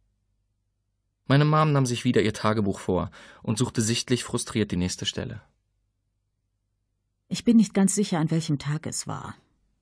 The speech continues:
Speaker 2: Etwa eine Woche nach unserer Ankunft. Zu dieser Zeit habe ich noch nicht viel aufgeschrieben.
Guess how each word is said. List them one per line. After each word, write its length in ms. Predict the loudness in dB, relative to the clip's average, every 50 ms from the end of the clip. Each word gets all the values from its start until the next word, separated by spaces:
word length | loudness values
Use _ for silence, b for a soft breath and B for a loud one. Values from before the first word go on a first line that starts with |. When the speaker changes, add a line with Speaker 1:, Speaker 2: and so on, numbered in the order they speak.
| _ _ _ _ _ -6
Speaker 2:
Etwa 280 | -4 0 2 4 4
eine 220 | 6 6 4 4 4
Woche 220 | 2 2 2 2
nach 160 | 0 0 0
unserer 300 | -2 -4 -6 -6 -6 -6
Ankunft. 600 | -6 -6 -6 -8 -8 -8 -10 -10 -10 -12 -18 -20 _ _ _ _ _ _ _ _ _ _ _ _ _ _ _
Zu 140 | -10 -8 -6
dieser 300 | -4 -4 -2 0 0 0
Zeit 220 | 2 0 0 0
habe 140 | 0 0 0
ich 100 | 0 0
noch 100 | 0 2
nicht 180 | 0 0 -2 -4
viel 140 | -6 -6
aufgeschrieben. 720 | -4 -4 -6 -6 -8 -10 -12 -10 -10 -10 -10 -10 -10 -12